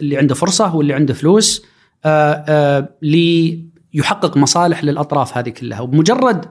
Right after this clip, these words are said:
خلق هالفرصة، آه، فإنه أنت قاعد تخلق أداة مالية، والأداة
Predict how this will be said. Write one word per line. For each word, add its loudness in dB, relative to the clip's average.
خلق -2
هالفرصة، -2
آه، 4
فإنه 2
أنت 2
قاعد -2
تخلق -2
أداة 0
مالية، -2
والأداة 2